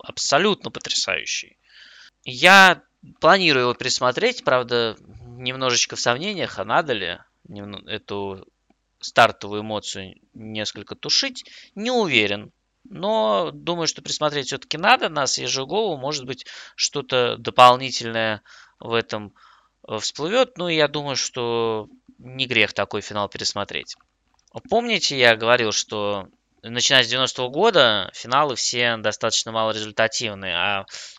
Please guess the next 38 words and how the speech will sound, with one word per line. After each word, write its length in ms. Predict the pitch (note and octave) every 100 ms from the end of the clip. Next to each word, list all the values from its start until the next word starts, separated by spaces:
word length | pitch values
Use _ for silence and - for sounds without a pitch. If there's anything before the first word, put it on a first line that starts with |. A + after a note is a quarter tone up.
| _ -
последние 520 | B2 - D3 B2+ A#2
два 200 | A#2 A#2
финала 380 | - B2 A#2 A2+
результативных, 760 | A2 A2 A#2 - A#3+ A3+ C#3+
они 160 | A#2+ A#2+
были 200 | A#2+ A2+
вот 140 | G#2+
в 20 | A2
две 100 | A2+
тысячи 300 | A#2 - A#2+
восемнадцатом 480 | - B3 C4 -
году, 340 | B2+ A2 G#2 - - - - _ _
а 400 | - A#2 A2 G#2+
до 120 | B2
этого 420 | F#3 A3 F3+ B2
в 20 |
тысяча 300 | - E3 -
девятьсот 220 | C3 D3+ D3+
восемьдесят 280 | C#3 C#3+
шестом 360 | F3 - C3+ G#2+
году. 240 | G2 G2
И 60 | G#2
участники 540 | G#2+ G3 G3+ D#3+ B2+
этих 180 | C3 -
финалов — 380 | - B2+ D#3+ C3+
это 140 | A#2
как 140 | A2+ G#2
раз 180 | A2 -
Франция 340 | A#2+ A#2 A2+
и 40 |
Аргентина. 480 | G#2+ A2+ G#2+ G#2 G#2
Ну, 160 | E3 C4
не 120 | C4
разочаровали 680 | B3+ A3+ - A3+ F3 A#2 A2
команды, 480 | G#2+ G#2 G2+ G2+ G2
что 300 | - A2+ F#2
уж 140 | E2
говорить. 460 | F2 F2 E2 -